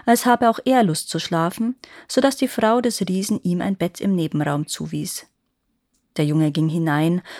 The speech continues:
und schloss die Türe hinter sich. Er ahnte, dass der Riese ihn in der Nacht töten wollte,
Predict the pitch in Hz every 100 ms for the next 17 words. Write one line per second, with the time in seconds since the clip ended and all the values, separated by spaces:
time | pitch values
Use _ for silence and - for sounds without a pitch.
0 | - 190 - 196 - 240 - 165 156 160
1 | 160 160 - 165 - - _ _ _ _
2 | _ _ 185 175 196 240 220 165 165 -
3 | 160 165 180 - - 180 175 170 170 175
4 | - - 214 208 160 160 165 170 208